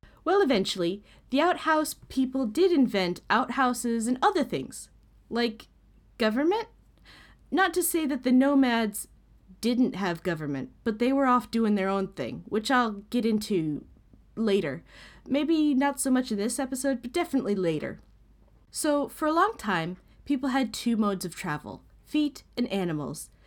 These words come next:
Then humans discovered boats and their minds exploded because now places with water became places where, under the right conditions, it was possible to travel really, really quickly. Hint, I'm talking mostly about rivers here.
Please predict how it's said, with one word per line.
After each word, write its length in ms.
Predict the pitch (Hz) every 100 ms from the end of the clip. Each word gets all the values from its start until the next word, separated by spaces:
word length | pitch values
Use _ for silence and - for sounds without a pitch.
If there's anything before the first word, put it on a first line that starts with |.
| - -
Then 160 | 294 392
humans 400 | 320 302 294 262
discovered 640 | 254 247 - 214 202 165
boats 320 | 214 208 202
and 100 | 190
their 80 | 190
minds 380 | 202 208 202 208
exploded 800 | 180 - - - 170 190 160 160
because 360 | 170 208 180
now 180 | 202 214
places 480 | 254 - 247 254 277
with 220 | 226 214
water 420 | 180 190 226 254
became 360 | 247 214 202 196
places 420 | 220 196 214 190
where, 400 | 185 175 214 269 -
under 180 | 214 214
the 100 | 202
right 220 | 196 -
conditions, 560 | 208 240 233 175 180 - - - -
it 140 | 233
was 160 | 285 262
possible 480 | 285 320 - 285
to 120 | 262 190
travel 540 | - 233 196 175 165 180
really, 260 | 208 190
really 240 | 180 175 175
quickly. 500 | - 254 - 139 - - - - - - - -
Hint, 640 | - 180 208 208 - - _ - - -
I'm 180 | 202 202
talking 600 | - - 202 - 208 190
mostly 520 | 202 208 208 208 208
about 440 | 208 202 208 202 -
rivers 840 | 160 170 190 180 202 202 196 170
here. 640 | - 180 185 190 180 156